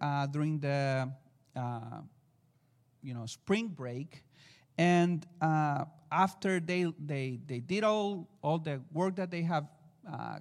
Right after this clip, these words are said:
to do, uh, there, a, a group of our youth group, uh, said, "What if we go to Idaho? What if we go,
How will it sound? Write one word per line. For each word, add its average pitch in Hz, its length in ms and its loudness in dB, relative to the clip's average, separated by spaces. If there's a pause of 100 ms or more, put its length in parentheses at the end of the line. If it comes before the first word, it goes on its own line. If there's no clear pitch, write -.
(720)
to - 120 -8
do, 175 500 2 (800)
uh, 147 380 -2 (420)
there, 175 260 -4
a, 160 160 0 (240)
a 156 100 -2
group 196 280 2
of 190 180 6 (500)
our 147 200 4
youth 156 460 -2
group, 131 300 -4 (180)
uh, 123 180 -6
said, 139 320 -4
"What 165 240 2
if 269 260 -2
we 196 580 2 (1120)
go 180 280 4
to 202 680 -4 (1400)
Idaho? 220 480 0 (220)
What 196 180 6
if 262 120 -2
we 240 180 -2 (800)
go, 151 680 2